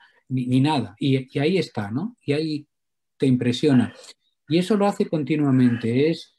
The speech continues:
estamos ante, cuando, cuando hayan salido los dos volúmenes y la obra completa,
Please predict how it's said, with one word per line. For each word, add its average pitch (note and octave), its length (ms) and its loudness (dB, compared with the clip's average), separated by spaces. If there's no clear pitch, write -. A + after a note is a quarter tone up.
estamos F#3+ 400 0
ante, D3+ 500 2
cuando, B2+ 420 2
cuando B2+ 500 -2
hayan F#3 280 -2
salido F3 400 0
los D3 320 -6
dos D#3 160 -2
volúmenes E3+ 560 -4
y D3 60 -6
la C#3+ 120 -2
obra D#3+ 200 -4
completa, E3 520 -8